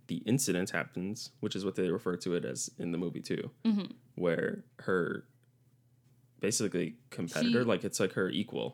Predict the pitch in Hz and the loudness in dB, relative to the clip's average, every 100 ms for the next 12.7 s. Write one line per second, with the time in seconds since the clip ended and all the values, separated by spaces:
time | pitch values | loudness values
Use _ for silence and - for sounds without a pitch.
0 | _ - 208 190 160 - - 78 - - | _ -6 2 2 2 -2 -2 -2 0 2
1 | - 90 82 - - - - - 82 78 | 2 2 0 -2 -14 -14 -8 -4 -2 -2
2 | - 73 69 64 - - - - - _ | -2 -4 -2 -2 -2 -4 -6 -8 -16 _
3 | - 95 90 76 58 57 - 50 - - | 0 0 2 0 0 -2 -2 -6 -6 -14
4 | _ - 92 90 - - - - - - | _ -6 -2 0 -2 -8 -20 -20 -20 -6
5 | 104 95 82 82 85 65 67 69 80 - | -4 -2 -2 -2 -2 0 -2 -2 -4 -8
6 | - 71 - - - - - _ - _ | -6 -4 -4 -4 -4 -6 -6 _ -20 _
7 | _ - _ _ _ _ _ _ _ _ | _ -20 _ _ _ _ _ _ _ _
8 | _ _ - 107 90 - - 107 127 143 | _ _ 0 0 2 -4 4 8 10 10
9 | 139 - - - 143 127 107 110 - - | 6 6 4 8 10 10 10 8 2 2
10 | - 247 330 - - - - - 101 123 | 12 12 12 4 -18 -20 -14 4 8 10
11 | 135 135 135 120 127 123 120 117 113 113 | 10 10 8 10 10 10 8 6 8 6
12 | 101 110 107 107 - - 98 | 6 8 8 8 6 4 4